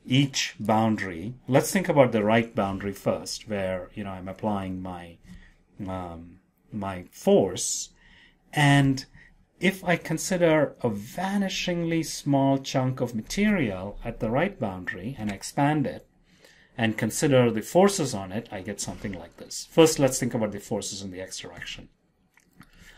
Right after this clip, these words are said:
On the right face of this vanishingly small chunk, I have a traction in the x direction that's equal to the applied load. And that's sigma x. So as this dimension becomes,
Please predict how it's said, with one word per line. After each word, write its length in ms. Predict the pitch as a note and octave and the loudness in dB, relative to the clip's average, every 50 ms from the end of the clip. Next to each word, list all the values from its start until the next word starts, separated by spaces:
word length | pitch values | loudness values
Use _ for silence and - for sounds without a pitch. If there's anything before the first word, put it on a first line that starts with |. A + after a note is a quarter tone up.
| - - - | -20 -18 -2
On 160 | - C#3+ D3+ D3+ | 2 4 4 6
the 120 | C3+ B2 | 6 6
right 280 | A#2 D3+ G3+ A#3+ A#3 - | 8 8 8 8 6 4
face 400 | - F#3 C#3 A2 F#2 G#2 - - | 4 4 4 4 4 0 0 -2
of 140 | A#2+ A2 | -2 0
this 160 | - A2+ G#2 G2 | -2 -4 -2 2
vanishingly 600 | G#2 A#2+ B2+ C3+ C#3+ C#3+ - - C#3 B2 B2 A#2 | 4 4 6 6 4 2 2 0 2 2 2 0
small 360 | - - - A#2+ A2 G2+ - | 0 0 0 0 0 0 -2
chunk, 580 | - - - B3 A#3 F3+ A#2 G#2 G#2 G#2 - - - - - - - - - | -2 4 6 6 6 6 4 0 -2 -6 -8 -16 -20 -20 -20 -20 -20 -12 -2
I 220 | A#2 A2+ A2+ A#2 | 0 2 2 2
have 520 | A2+ A2 A#2+ C3 B2 A#2 A#2 A#2 A2+ A2+ - _ _ _ - - | 2 2 2 2 4 4 4 2 0 -2 -8 _ _ _ -8 -4
a 200 | A2+ G#2 G2 G2+ - _ _ _ | -4 -4 -4 -8 -12 _ _ _
traction 560 | - - - D3 C#3+ D3 C#3+ - - E3 C#3 | -8 0 4 6 6 6 4 2 0 2 2
in 120 | B2 A#2+ G#2+ | 2 2 2
the 100 | G#2+ A2+ | 2 2
x 180 | C3 C3 - | 2 0 0
direction 480 | - C3 A2 G2 F#2 - - - A2+ F#2+ | -2 0 0 0 -2 -4 -6 -8 -6 -6
that's 240 | F#2+ G2 G2 - - | -6 -6 -6 -6 -8
equal 340 | G2+ G2 - - G#2 F#2 | -8 -10 -8 -8 -8 -8
to 120 | F2+ - - | -8 -10 -12
the 100 | - F2+ | -12 -12
applied 400 | F2 - - G#2 F2+ F2 F2+ - | -12 -10 -10 -10 -10 -10 -12 -12
load. 300 | F#2+ - - - - - - - - - - - - - - - - - - - - _ _ _ _ _ _ _ _ _ | -12 -12 -12 -14 -16 -18 -20 -20 -20 -20 -20 -20 -20 -20 -20 -20 -20 -20 -20 -20 -20 _ _ _ _ _ _ _ _ _
And 600 | - C3+ C3 C3 B2+ B2+ C3 C3 B2+ B2 A2+ - - - _ _ _ _ _ _ - | 4 8 8 10 10 10 8 6 6 4 2 0 -6 -14 _ _ _ _ _ _ 4
that's 260 | - D3 F3+ F#3 - | 6 6 6 6 4
sigma 300 | - G3+ D#3+ C#3 C#3 B2+ | 2 2 4 6 6 6
x. 420 | A#2 G2 G#2 G#2+ G2+ F#2+ - - | 6 4 2 0 -2 -2 -6 -4
So 200 | - - A#2 - - | -2 -2 -2 -2 2
as 560 | - C3+ E3 F#3 G3+ G#3 G3+ G#3 - - - - - | 4 6 8 8 8 6 4 2 -2 -6 -8 -8 0
this 540 | - F3 F3 F3 - - - - - - - | 0 0 2 2 0 -2 -2 -2 -4 -4 0
dimension 760 | - - A#2+ A2+ A#2+ C#3 E3+ G3+ G3 - - C3+ A2+ G#2+ G#2 | 2 2 4 4 4 4 4 2 2 0 0 2 2 2 2
becomes, 920 | G#2+ A2 - - A#2 A2+ A2 G#2+ G#2 G#2 - - - - - - - | 0 0 0 2 2 2 2 2 0 -2 -4 -8 -8 -10 -10 -14 -16